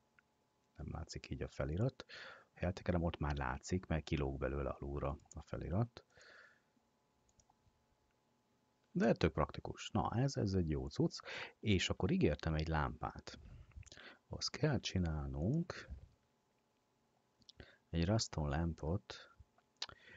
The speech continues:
amihez kell nekünk glowstone dust. Én úgy emlékszem, hogy redstone is.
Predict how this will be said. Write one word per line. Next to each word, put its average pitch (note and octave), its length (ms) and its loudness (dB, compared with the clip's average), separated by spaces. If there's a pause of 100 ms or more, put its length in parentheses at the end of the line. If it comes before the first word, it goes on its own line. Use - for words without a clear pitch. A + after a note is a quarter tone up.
(260)
amihez E2+ 540 2
kell F2 360 2
nekünk A2+ 840 -4 (180)
glowstone D2+ 880 -2
dust. - 580 -2 (1800)
Én F2+ 160 2
úgy F2 180 2
emlékszem, D#2+ 640 0
hogy - 400 -8
redstone F2+ 920 0
is. - 500 0